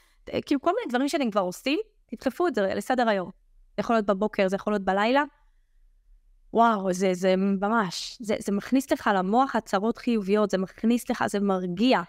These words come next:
זה פשוט מרגיע, זה עובד, אני, אני אומרת לך, זה פלאים. אני לא מוותרת על זה, זה מדהים, כי אתה יודע, לפעמים שאתה עושה מדיטציה נגיד, ואז דברים כבר מסתדרים וקורים, והחיים כבר יותר טובים, אז אתה אומר, "טוב, יאללה, זה, אני לא מוותרת על זה."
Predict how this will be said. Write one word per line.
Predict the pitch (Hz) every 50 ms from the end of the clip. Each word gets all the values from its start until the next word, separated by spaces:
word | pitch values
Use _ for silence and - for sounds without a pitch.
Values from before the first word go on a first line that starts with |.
| - _
זה | - 196
פשוט | 190 - 214 185 - - - - 285 277 - - -
מרגיע, | 202 202 196 226 240 240 226
זה | 202 202
עובד, | 196 196 190 190 - - 240 247 262 240 - -
אני, | - 214 202 -
אני | 208 196
אומרת | 190 202 233 -
לך, | - 220
זה | 196 196
פלאים. | - - 214 196 208 214 196 180 - _ _ _ _ _ _ -
אני | 196 196 190
לא | 208 247
מוותרת | 302 285 247 - 262 262 269 -
על | 269
זה, | 226 202
זה | 190 190
מדהים, | 196 190 220 269 247 214
כי | - - 220 202 196 185 185 - _ _ _ _ _ - - -
אתה | 196 233
יודע, | 214 - 247 214
לפעמים | 196 - 240 254 247
שאתה | 262 247 -
עושה | 202 196 - 233
מדיטציה | 226 220 202 190 - 196 190 - - 214
נגיד, | 220 220 240 254 240 196
ואז | 190 190 196 190
דברים | 190 190 196 196 202 196
כבר | 220 214
מסתדרים | 208 190 - 202 185 190 202 220 247 233
וקורים, | 202 - 202 185 190 208 233 233 208
והחיים | 196 - - 202 196 202
כבר | 196 208 202
יותר | 190 - - 196
טובים, | - - 185 180 233 294 294
אז | 247
אתה | - -
אומר, | 226 240 240
"טוב, | 240 - 285 262 220
יאללה, | 226 220 214 202
זה, | 190 202 -
אני | 208 190 190 196
לא | 240
מוותרת | 294 339 349 - - 262 262 -
על | 240 202
זה." | 185